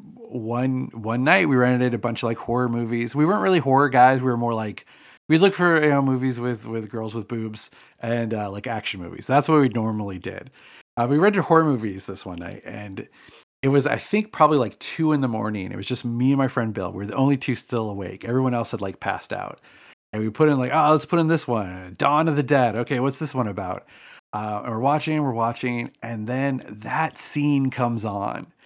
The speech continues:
and I stood up, and I was like, "Oh my God, this is that movie.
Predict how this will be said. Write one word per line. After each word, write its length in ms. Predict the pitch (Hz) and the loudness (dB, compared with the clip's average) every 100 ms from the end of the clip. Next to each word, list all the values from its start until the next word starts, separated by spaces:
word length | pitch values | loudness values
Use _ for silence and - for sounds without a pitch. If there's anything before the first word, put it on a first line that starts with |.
| - - _ | -20 -20 _
and 180 | 131 123 | -2 -2
I 140 | 113 110 | -2 -6
stood 540 | - - - 147 131 | -6 -8 0 2 4
up, 320 | 110 113 - | 2 0 -4
and 100 | 113 | -8
I 20 | |
was 120 | 110 120 | -6 -8
like, 120 | 107 - _ - | -10 -16 _ -2
"Oh 240 | 175 170 | 2 2
my 240 | 170 165 165 | 2 0 -2
God, 540 | 165 160 151 131 113 - _ _ _ _ _ - | 2 4 6 4 -2 -10 _ _ _ _ _ 8
this 340 | 180 185 - | 10 10 8
is 140 | 170 | 2
that 260 | 139 156 156 | 4 4 4
movie. 680 | 165 202 220 127 110 101 | 2 2 2 0 -6 -6